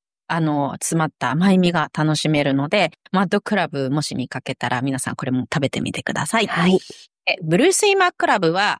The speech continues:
Speaker 1: 大体そのマッドクラブの隣に売っていること多いんですけれども、ちょっとまた全然違った感じで、これは青みがかった甲羅。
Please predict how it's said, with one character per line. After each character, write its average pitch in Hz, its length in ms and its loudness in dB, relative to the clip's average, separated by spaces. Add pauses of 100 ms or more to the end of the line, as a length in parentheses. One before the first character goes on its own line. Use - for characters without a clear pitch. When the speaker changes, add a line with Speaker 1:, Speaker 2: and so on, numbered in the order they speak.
(120)
Speaker 1:
大 269 180 -4
体 427 160 -2
そ 392 100 -10
の 320 100 -2
マ 233 100 2
ッ 226 60 0
ド 240 120 -2
ク 302 120 -4
ラ 254 80 2
ブ 202 80 -8
の 160 100 -10
隣 196 380 -2
に 190 240 -2
売 196 80 -10
っ - 20 -8
て - 160 -2
い 202 40 4
る 214 60 -6
こ 220 100 -4
と 185 60 -4
多 190 40 2
い 190 40 4
ん 175 40 2
で 156 80 -2
す - 100 -16
け - 100 -12
れ - 120 -18
ど 190 80 -4
も、 233 280 2 (180)
ち - 80 -6
ょ - 20 0
っ - 20 0
と 196 100 0
ま 175 120 0
た 170 100 0
全 208 260 2
然 214 160 2
違 208 140 0
っ 190 140 0
た 185 80 -2
感 180 220 -2
じ 175 100 -4
で、 160 180 2
こ 180 120 -2
れ 170 60 2
は 156 200 0
青 294 280 2
み 349 140 2
が 320 120 4
か 302 140 0
っ 285 40 0 (180)
た 381 180 2 (220)
甲 165 320 -2
羅。 147 160 -2